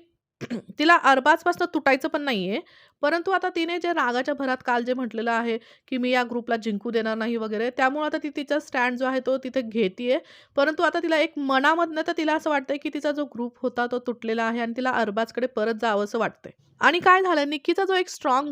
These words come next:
ग्रुप होता, स्ट्रॉंग मेंबर होते तिच्या पाठीशी, आता ते कोणीच तिच्या पाठीमागे राहिलेलं नाहीये. त्यामुळे निक्की थोडीशी एकटी पडल्यासारखी झालीये. फक्त अभिजित तिच्याबरोबर आहे आणि या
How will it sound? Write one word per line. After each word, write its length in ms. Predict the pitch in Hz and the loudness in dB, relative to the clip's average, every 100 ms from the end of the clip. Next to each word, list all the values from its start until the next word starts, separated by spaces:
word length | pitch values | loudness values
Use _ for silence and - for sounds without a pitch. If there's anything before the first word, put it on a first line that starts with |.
| 240 | -4
ग्रुप 260 | 240 254 - | -4 -2 -4
होता, 280 | 247 226 | -2 -2
स्ट्रॉंग 400 | 240 - 233 247 | -2 0 0 2
मेंबर 320 | 233 208 208 262 | 0 -2 0 0
होते 180 | 226 | 0
तिच्या 220 | 220 220 226 | -2 -2 -2
पाठीशी, 480 | 233 202 214 - 285 - - _ | -2 -6 -8 -8 -12 -14 -20 _
आता 140 | 269 | 0
ते 180 | 330 370 | 2 2
कोणीच 420 | 349 294 294 339 | 0 0 0 0
तिच्या 180 | 339 320 | -2 -2
पाठीमागे 440 | 302 277 277 269 277 | -2 -2 -2 -2 -2
राहिलेलं 360 | 269 240 247 | 0 -2 -2
नाहीये. 180 | 247 254 | -4 -6
त्यामुळे 360 | 262 302 320 302 | -4 -4 -2 -4
निक्की 300 | 285 - 330 | -6 -4 -2
थोडीशी 320 | 339 294 302 330 | 0 -2 -2 0
एकटी 300 | 254 - 330 | -2 0 -4
पडल्यासारखी 520 | 330 302 294 311 302 | 0 0 0 -2 -6
झालीये. 360 | 277 262 233 262 | -2 -2 0 0
फक्त 240 | 302 - | -2 0
अभिजित 460 | 339 247 233 262 320 - | 2 4 2 -2 -4 -4
तिच्याबरोबर 480 | 285 262 247 233 233 | -2 0 2 2 0
आहे 280 | 208 202 285 - - - - | 0 -2 -8 -12 -20 -12 0
आणि 300 | 277 330 339 | 0 2 2
या 140 | 339 | 2